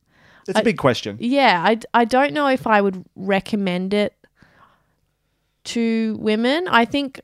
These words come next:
Speaker 2: I, if I did, it would be with a huge, like,
Speaker 1: I get the feeling you'd at least recommend season
Speaker 2: warning.
Speaker 1: one.
Speaker 2: I would recommend season one. I would have a huge warning just to let them know it's, it, there is a lot of trauma. It's
Speaker 1: Mm-hmm.
Speaker 2: about trauma,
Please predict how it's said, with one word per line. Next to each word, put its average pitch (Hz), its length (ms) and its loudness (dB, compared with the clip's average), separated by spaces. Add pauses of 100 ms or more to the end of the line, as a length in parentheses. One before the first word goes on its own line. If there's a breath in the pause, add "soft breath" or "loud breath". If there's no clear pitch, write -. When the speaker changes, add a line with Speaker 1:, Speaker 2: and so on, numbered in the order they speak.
Speaker 2:
I, 220 180 4 (280)
if 240 140 -4
I 233 120 6
did, 202 260 2
it 170 60 0
would 180 260 -4
be 185 140 -2
with 175 160 -4
a 185 80 -2
huge, 196 480 -6
like, - 380 -4 (420)
Speaker 1:
I 135 100 -2
get 185 80 -2
the 185 60 -2
feeling 180 180 -2
you'd 147 60 -2
at 139 60 -2
least 127 260 0
recommend 196 340 2
season - 320 -2
Speaker 2:
warning. - 20 -6
Speaker 1:
one. 85 360 -8
Speaker 2:
I 226 100 4
would 196 520 0
recommend 165 400 -6
season 76 220 -8
one. - 120 -10
I 196 140 2
would 202 120 0
have 233 180 2
a 226 40 2
huge 202 340 -6
warning 170 280 -6
just - 220 -12
to 202 60 -2
let 185 140 -4
them 185 140 -4
know 170 460 0 (400)
it's, - 200 -14 (160)
it, 196 260 -8
there 202 160 2
is 190 120 0
a 190 60 -2
lot 180 160 2
of 165 100 -4 (480)
trauma. 196 420 0
It's - 140 -2
Speaker 1:
Mm-hmm. 208 40 -2
Speaker 2:
about 180 380 2
trauma, 247 480 -2